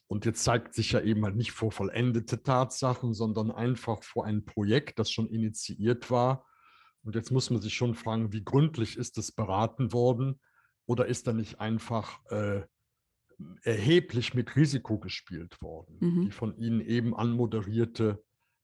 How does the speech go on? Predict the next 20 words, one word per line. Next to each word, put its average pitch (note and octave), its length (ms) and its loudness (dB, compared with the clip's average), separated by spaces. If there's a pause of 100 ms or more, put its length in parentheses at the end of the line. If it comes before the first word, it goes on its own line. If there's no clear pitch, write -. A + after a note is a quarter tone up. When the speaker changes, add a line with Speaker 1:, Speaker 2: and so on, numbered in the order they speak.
(120)
Speaker 1:
erwartete A2 1000 -2
Beteiligung A#2 760 0
des G2+ 240 -6
Landes A2+ 800 0 (560)
schien A#2+ 320 2
ja A2 80 6
schon A2 240 2
damals A2 440 2
sehr G#2+ 160 0
unwahrscheinlich. F#2 1080 -2 (760)
Nicht? F#2+ 220 -8
Und G2+ 140 -4
dann G#2 120 2
ist A#2 180 0
ja B2 60 0
auch G#2 140 -2
die - 120 -8
Frage G#2 460 0
aus - 220 -6
Landessicht, A2+ 840 -2